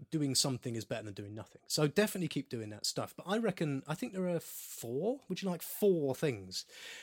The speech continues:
I think there are four things that are, if you're going to do something, things that aren't pissing into the wind, things that actually might make a, a difference. The first thing is move your money, right? If you've got any money, or if you don't, move the,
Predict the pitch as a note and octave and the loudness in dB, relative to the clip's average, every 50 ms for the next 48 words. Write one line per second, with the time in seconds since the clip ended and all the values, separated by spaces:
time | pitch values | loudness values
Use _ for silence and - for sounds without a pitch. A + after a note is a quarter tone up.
0 | - - - D#3 F#3 F#3 E3 D#3 - - - A3 G3+ G3 F#3 - F3 C#3+ B2+ A2+ | -8 0 2 2 4 6 4 4 4 4 4 6 6 6 6 4 4 4 4 2
1 | - C3 - - C3 B2+ A#2+ A#2+ A#2+ A#2 A2+ - D3+ C3 C#3 C3+ - E3+ E3+ E3 | 0 -2 -2 0 -2 0 0 0 -2 -2 -2 -4 -2 -2 -2 4 4 6 6 6
2 | D#3 - D3+ C3 C#3 C#3 B2 - - A2+ F#2+ - G#2+ G2+ F#2+ - C#3+ B2+ B2 A2+ | 4 0 -2 -2 -2 0 0 -2 -2 -4 -8 -10 -14 -14 -6 -4 -4 -2 -2 -2
3 | A2+ B2 A2+ - _ - B2 A#2 A2 A2 G#2+ G#2+ - _ - - A2 - - G#2 | -2 -4 -4 -4 _ -8 -6 -4 -4 -4 -4 -6 -10 _ -10 -8 -6 -6 -6 -6
4 | G#2 G2 F#2+ - G#2 G2 G#2 G2+ F2+ F2+ G2 _ - A#2 G#2+ G#2 - B2 - - | -6 -8 -8 -8 -8 -10 -10 -10 -10 -12 -12 _ -8 -6 -6 -6 -6 -8 -8 -10
5 | A#2 G#2+ - - - A2+ G#2 G2 G2 F#2+ F#2+ - _ _ _ _ _ _ _ _ | -12 -10 -6 -6 -6 -6 -6 -8 -8 -10 -12 -16 _ _ _ _ _ _ _ _
6 | - C3 B2 A2 A2 A2+ - _ B2+ A2 G#2 G2+ - G#2 G2+ G2 G2 - _ _ | -4 -2 -2 0 -2 -4 -6 _ -6 -6 -6 -4 -6 -6 -6 -6 -8 -10 _ _
7 | _ _ _ _ _ _ _ _ _ _ _ A#2 G#2+ - A2 - - - A2 - | _ _ _ _ _ _ _ _ _ _ _ -16 -12 -10 -10 -10 -10 -14 -12 -10
8 | - - - - G3+ G3+ F#3 - E3 C#3+ C3 B2 A#2 A2 - - - - - - | -8 -2 4 4 6 6 6 4 2 2 2 2 2 2 0 -2 -8 -16 -20 -20
9 | _ _ C3+ C3+ C3 B2+ B2 A#2+ - - A#2 A2 G#2+ G#2 G#2 G#2+ G2+ F#2+ F2+ G2 | _ _ 0 0 2 2 2 -2 -2 -4 -6 -4 -6 -6 -8 -8 -8 -10 -10 -14
10 | G#2+ B2+ - _ _ _ _ - G2+ A#2 C#3+ - - _ _ _ - C3 - - | -16 -16 -16 _ _ _ _ -10 -8 -6 -6 -8 -10 _ _ _ -8 -6 -6 -6
11 | G#2+ - A#2+ G2 G2 F#2+ F2+ F2+ F2 F2+ G#2 A#2 B2+ - - B2 A#2 - B2+ B2 | -4 -4 -4 -4 -4 -10 -12 -14 -14 -12 -12 -12 -8 -2 -2 0 0 0 0 4
12 | D3 C3+ A2 G#2 A#2 - _ _ _ _ B2 A#2 A2 G#2+ G#2 G#2 G#2 G2 - - | 4 4 4 2 -2 -8 _ _ _ _ -8 -6 -6 -6 -6 -8 -10 -10 -12 -16
13 | - _ _ _ B2 A2+ A#2+ A2+ G#2+ A2 | -18 _ _ _ -20 -14 -12 -10 -10 -6